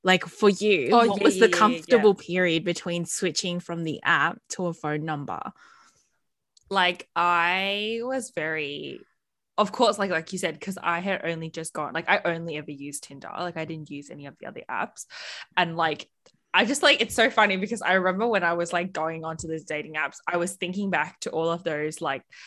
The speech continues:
Speaker 2: lessons that they give you in school in, like, year nine, where
Speaker 1: Mm.
Speaker 2: they're like, "Stranger danger, like, don't meet people on the internet." But, like,
Speaker 1: <laughs>
Speaker 2: it, it's what was socially acceptable, like, and it is
Speaker 1: Yeah.
Speaker 2: socially acceptable at the time. I get back then it was, like, a different story 'cause you hear
Speaker 1: Yeah.
Speaker 2: all these stories about, like,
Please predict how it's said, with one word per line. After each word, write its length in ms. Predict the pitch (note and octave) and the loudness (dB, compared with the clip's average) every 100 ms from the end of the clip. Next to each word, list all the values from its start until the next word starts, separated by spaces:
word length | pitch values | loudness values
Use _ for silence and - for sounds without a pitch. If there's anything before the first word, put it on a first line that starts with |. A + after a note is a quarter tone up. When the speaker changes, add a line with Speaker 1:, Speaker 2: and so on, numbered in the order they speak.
| - - | -20 -4
Speaker 2:
lessons 440 | E3 D#3+ G3+ G3+ | -2 -2 -4 -4
that 140 | G#3 - | -4 -4
they 80 | D3+ | -6
give 220 | D#3 D#3 | -10 -8
you 120 | D#3+ | -8
in 120 | D3 | -8
school 420 | - - D3+ D#3+ | -10 -6 -4 -4
in, 80 | A3 | -4
like, 140 | E3+ E3 - | -6 -10 -14
year 180 | C#3+ | -14
nine, 400 | C3+ C#3+ F2 B3+ D#4+ | -12 -10 -8 -8 -8
where 360 | G#3+ G#3+ G3 D3+ | -6 -4 -4 -6
Speaker 1:
Mm. 40 | |
Speaker 2:
they're 100 | D#3+ | -6
like, 200 | D#3 D3 | -10 -12
"Stranger 480 | - - G#3+ G3 F#3+ | -8 -4 -4 -4 -6
danger, 400 | F3+ D#3+ D#3+ D#3+ D3+ | -10 -10 -14 -16 -16
like, 160 | D#3+ - | -18 -14
don't 240 | - F#3+ F#3+ | -8 -8 -8
meet 240 | F3 - | -14 -14
people 460 | - F3+ F3 E3+ - - - | -16 -16 -16 -18 -20 -20 -2
on 160 | B3 A3+ | 2 2
the 200 | G3+ F3+ | 0 -2
internet." 460 | F3+ F#3 E3 C#3 - | -4 -6 -8 -8 -4
But, 140 | - D#3+ | -2 2
like, 180 | G3 | 2
Speaker 1:
<laughs> 460 | F#3+ - _ _ - | 0 -10 _ _ -6
Speaker 2:
it, 100 | G#3 A#3+ | 2 4
it's 200 | - - | 4 4
what 160 | C#4 | 4
was 160 | D#4+ - | 4 2
socially 460 | G#3 G3 G#3 F#3 | 4 2 2 0
acceptable, 500 | D#3+ - - - D3 | -2 -6 -8 -6 -8
like, 140 | - - | -6 2
and 80 | G3 | 6
it 120 | G3+ | 8
is 60 | G#3 | 8
Speaker 1:
Yeah. 240 | E3 E2 F3+ - | 6 4 -4 -4
Speaker 2:
socially 380 | - F#3 F#3 E3 | 0 0 0 -6
acceptable 480 | D#3+ E3+ E3+ D#3 - | -6 -12 -10 -6 -6
at 120 | D#3+ | -6
the 80 | D#3 | -8
time. 360 | - E3+ C#3+ - - - - | -4 -2 -2 -6 -16 -8 2
I 140 | G#3 | 2
get 340 | G#3 A#3+ - - | 4 2 2 0
back 200 | F#3+ - | 0 0
then 240 | F#3 E3 | -2 -2
it 80 | F3 | -6
was, 120 | E3 F3+ | -8 -8
like, 160 | F#3 | -10
a 20 | |
different 360 | F3 E3+ D3 - | -10 -8 -8 -8
story 280 | - C#3 E3 | -4 -2 -2
'cause 200 | F#3+ F#3 | -4 -4
you 80 | E3+ | -2
hear 260 | E3+ E3+ | 2 2
Speaker 1:
Yeah. 60 | D3+ | 2
Speaker 2:
all 80 | D#3+ | 0
these 220 | D#3 D#3+ | -2 -2
stories 360 | E3 C#3+ D#3+ | -2 -2 -4
about, 160 | E3 D#3+ | -4 -2
like, 260 | C#3+ D#3 | -2 -4